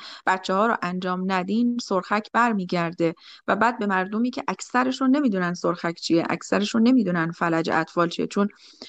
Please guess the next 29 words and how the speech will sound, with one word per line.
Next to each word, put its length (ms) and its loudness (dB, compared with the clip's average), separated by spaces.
اه، 180 2
در 180 2
چهل 260 0
سال 320 0
گذشته 500 -4
تقریباً 440 0
می‌تونم 340 0
بگم 260 0
این 160 0
بیماری‌ها 520 0
به 100 0
سمت 400 -2
ریشه‌کنی 720 2
بودن. 300 -2
درسته 280 4
حالا 200 6
کامل 440 0
ریشه‌کن 340 -6
نشده 400 -4
بودن، 180 -2
ولی 360 0
مردم 480 2
ما 140 4
به 120 2
چشمشون 500 0
این 140 2
بیماری‌ها 460 0
رو 120 0
ندیدن. 320 2